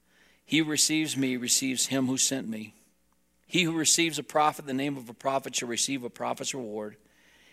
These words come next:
He who receives a righteous man in the name of a righteous man shall receive a righteous man's reward.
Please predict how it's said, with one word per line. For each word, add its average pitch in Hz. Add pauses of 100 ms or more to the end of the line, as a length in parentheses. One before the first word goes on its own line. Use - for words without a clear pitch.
(100)
He 147
who 156
receives 156
a 143
righteous 139
man 139
in 135
the 123
name 139
of 127
a 127
righteous 127
man 117
shall -
receive 117
a -
righteous 120
man's 110
reward. 110